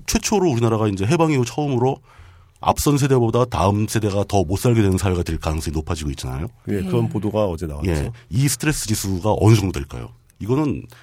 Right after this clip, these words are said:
Speaker 1: 정신적인 가치를 추구하는 일부 사람들의 스트레스가 아니거든요.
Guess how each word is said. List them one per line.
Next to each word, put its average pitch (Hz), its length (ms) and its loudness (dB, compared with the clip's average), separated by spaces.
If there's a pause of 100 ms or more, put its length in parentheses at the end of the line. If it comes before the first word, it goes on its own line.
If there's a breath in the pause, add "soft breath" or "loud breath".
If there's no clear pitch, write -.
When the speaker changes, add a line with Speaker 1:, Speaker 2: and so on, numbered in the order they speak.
(380 loud breath)
Speaker 1:
정신적인 127 680 0
가치를 110 400 0
추구하는 123 480 2
일부 120 280 2
사람들의 98 360 0
스트레스가 - 420 -8
아니거든요. 64 460 -8